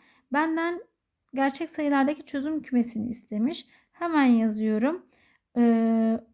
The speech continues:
on dört bölü, on dört bölü on beşten nereye? Sonsuza doğru giden bir aralıktır arkadaşlar çözüm küme.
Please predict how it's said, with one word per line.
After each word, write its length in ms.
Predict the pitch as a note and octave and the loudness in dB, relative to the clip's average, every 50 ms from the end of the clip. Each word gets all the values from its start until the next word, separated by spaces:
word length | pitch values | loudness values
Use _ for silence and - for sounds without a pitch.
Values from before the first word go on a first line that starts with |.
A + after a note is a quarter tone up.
| _ | _
on 360 | - D4 D#4+ E4+ E4 D#4+ D#4 | 0 0 2 2 0 0 0
dört 400 | D4 C4 B3+ B3 A#3 - - _ | 2 2 2 0 -2 -6 -12 _
bölü, 480 | A3+ A3+ A3+ A3 G#3+ A3 A#3 C4+ E4 F#4 - _ _ _ _ _ _ _ _ _ _ _ _ _ _ _ _ | -2 0 0 2 4 4 4 2 2 0 -6 _ _ _ _ _ _ _ _ _ _ _ _ _ _ _ _
on 260 | B3 B3+ B3+ B3 A#3+ | -2 2 2 4 4
dört 320 | A#3+ A3+ A3 A#3 - _ | 4 2 0 -4 -8 _
bölü 220 | A3+ A3 G#3+ G#3+ G#3+ | -6 -4 -4 -4 -6
on 400 | - - C4 C#4+ D4 C#4 C4 A#3 | -4 -4 -2 0 2 2 2 2
beşten 480 | A3 A3 G#3+ - - A3 G#3+ G#3+ A3 | 2 0 -4 -6 -6 -6 -2 0 2
nereye? 520 | B3 D4 D#4 D4 C4+ C4 C4+ D#4 F4 F4 - _ _ _ _ _ _ _ | 2 2 2 2 2 2 0 0 -2 -6 -10 _ _ _ _ _ _ _
Sonsuza 680 | - - - D4 C#4 C4+ B3 B3+ A#3+ A3+ A3+ A3 G#3+ | -18 -8 -2 0 0 0 0 -2 -2 -2 -2 0 0
doğru 260 | B3 C4 B3 A3+ A3 | 2 2 2 0 0
giden 440 | A3 A3+ A3 B3 C4 D4 D#4 D4+ B3 | -2 0 0 2 2 2 2 2 2
bir 180 | B3+ D#4 - - - | 2 0 -4 -6 -4
aralıktır 920 | B3+ B3 A#3+ A#3+ A#3 A3 A3+ A3+ - _ - A#3 G#3+ G#3+ G#3+ - - _ _ | -2 0 0 0 0 -2 -4 -6 -10 _ -10 -8 -8 -8 -10 -12 -20 _ _
arkadaşlar 720 | A#3+ A3+ A3 - A3+ A3+ A3 A3+ - - B3 B3+ C#4+ C#4 - | -8 -8 -8 -8 -10 -10 -10 -10 -8 -8 -6 -6 -6 -8 -8
çözüm 360 | - A#3+ A3+ A#3 A#3 A#3+ A#3 | -10 -10 -8 -8 -10 -14 -14
küme. 180 | - B3 B3 | -14 -16 -18